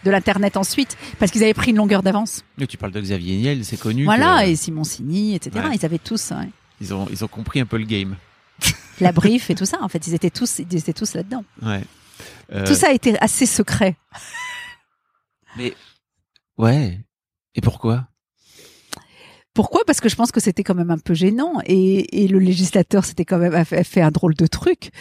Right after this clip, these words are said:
Speaker 1: C'est-à-dire qu'être, être, euh, obligé de, de, de financer son média par, euh,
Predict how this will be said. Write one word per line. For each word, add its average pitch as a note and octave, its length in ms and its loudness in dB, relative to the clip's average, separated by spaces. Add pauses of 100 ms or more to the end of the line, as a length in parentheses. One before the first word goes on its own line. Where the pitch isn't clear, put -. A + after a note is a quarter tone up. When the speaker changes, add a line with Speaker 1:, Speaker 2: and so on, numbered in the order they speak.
(200)
Speaker 1:
C'est-à-dire - 180 -2
qu'être, - 260 -2
être, F3+ 400 0
euh, F3+ 280 4
obligé G3 540 0
de, E3+ 260 0
de, E3 200 -2
de F3 120 2
financer G3+ 540 2
son F3+ 200 -2
média F3 420 2
par, D#3+ 360 -4
euh, D#3+ 360 -2